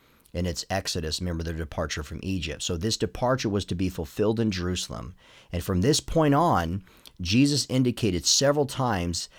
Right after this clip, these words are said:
that he was headed toward Jerusalem. We're told that all throughout the Gospel of Luke. Jesus did not want his miracles widely publicized at this time, for the fulfillment had yet to be for what was gonna take place in Jerusalem. And then this commentary adds, "This was confirmed by Elijah's,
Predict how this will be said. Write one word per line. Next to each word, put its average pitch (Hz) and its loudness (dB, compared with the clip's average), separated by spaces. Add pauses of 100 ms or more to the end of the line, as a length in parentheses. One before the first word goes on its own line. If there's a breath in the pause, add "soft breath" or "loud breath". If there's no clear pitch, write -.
(140 loud breath)
that 80 -2
he 101 0
was 101 2
headed 135 0
toward 113 4
Jerusalem. 98 -2
We're 78 -4
told 92 -2
that 85 -4
all 113 2
throughout 98 0
the 82 -2
Gospel 85 -4
of 78 -6
Luke. 82 -4 (460 loud breath)
Jesus 139 2
did 131 2
not 120 2
want 107 2
his 95 0
miracles 95 0
widely 92 0
publicized 90 -2
at 78 -8
this 80 -4
time, 85 -4
for 85 -8
the 78 -6
fulfillment 90 -2
had 85 -4
yet 85 -4
to - -4
be 80 -2 (240 loud breath)
for 82 -8
what 82 -2
was 87 -4
gonna 85 -4
take 76 -6
place 76 -6
in 76 -6
Jerusalem. 80 0 (300 loud breath)
And 87 -2
then 90 2
this 85 0
commentary 104 0
adds, 82 -4 (260 loud breath)
"This 107 2
was 107 0
confirmed 90 0
by 80 0
Elijah's, 90 -2